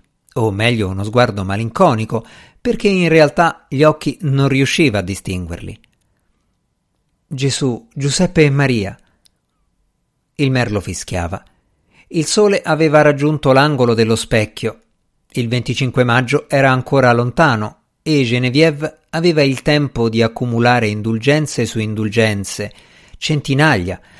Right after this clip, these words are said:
migliaia di anni di purgatorio, e intanto l'orco al piano di sotto sentenziava: "Non c'è niente da fare, non vuole guarire." Mentre parlava, osservava l'ambiente intorno a sé.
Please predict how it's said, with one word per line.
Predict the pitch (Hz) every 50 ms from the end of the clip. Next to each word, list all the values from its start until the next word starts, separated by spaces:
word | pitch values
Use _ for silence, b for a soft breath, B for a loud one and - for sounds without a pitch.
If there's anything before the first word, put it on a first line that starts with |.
| B B B
migliaia | 151 156 156 151 160 202 220 226 208 175 180 165
di | 151 151 170
anni | 180 185 185 165 147
di | 131 131
purgatorio, | 123 - 147 135 123 131 127 127 170 156 117 98 95 92 90 b b b b b b b b b
e | 170 175
intanto | 175 190 208 202 - 165 117 104 101 90 - 98
l'orco | 95 104 135 139 117 104 - - - 90
al | 87 92 -
piano | - 147 143 131 127
di | 131 147
sotto | 139 - 165 185 202 - _ - 139 123
sentenziava: | 113 - 135 123 - - 123 120 110 - - 127 117 110 104 104 107 104 - - _ _ _ _ _ _ _ _ _ _ _ _ _ _ _ _ _ _ _ _
"Non | - 139 139 147 151
c'è | 143 - 170 151
niente | 151 160 170 180 170 - 156
da | 139 131
fare, | - - 90 85 87 95 95 - - - - _ _ _ _ _ _ _ _ _
non | _ 156 156 165 165 160
vuole | 151 165 151 113 98 95 87
guarire." | 92 98 95 98 92 92 92 98 95 - _ _ _ _ _ _ _ _ _ _ _ _ _ _ _ _ _ _ _ _ _ _ _ _ _
Mentre | 151 170 175 170 170 151 135 120
parlava, | - - 123 113 113 117 120 123 120 117 113 135 156 - _ _
osservava | - 160 165 - 202 190 180 214 208 190 180
l'ambiente | 170 165 160 160 170 180 185 170 - -
intorno | 143 139 139 - 143 131 120 120 120
a | 117
sé. | 110 - - 110 107 -